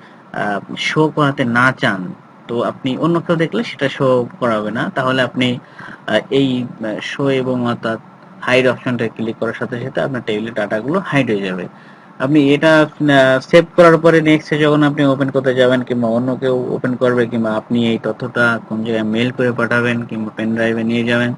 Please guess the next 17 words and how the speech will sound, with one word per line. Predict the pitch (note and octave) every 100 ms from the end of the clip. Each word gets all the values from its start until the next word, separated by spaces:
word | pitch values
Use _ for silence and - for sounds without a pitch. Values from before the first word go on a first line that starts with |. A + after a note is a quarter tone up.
| - - - -
তখন | C#3 D3
সেটা | D3 D#3
ওপেন | D#3 D#3 D#3+
করার | E3+ E3
সাথে | E3 D#3 D#3
সাথে | E3 -
আপনি | - - C3+
কিন্তু | B2+ B2
সেটা | C#3+ C#3 D3+
হাইড | B2 B2 B2+
অপশনে | A#2 - A2
পাবেন, | G#2 G#2 G#2
অর্থাৎ | A2 A2 B2
এর | B2
ভিতর | A#2 A#2+
লেখাগুলো | C3 A#2+ B2 C3 C#3+
সব | C#3+ C#3+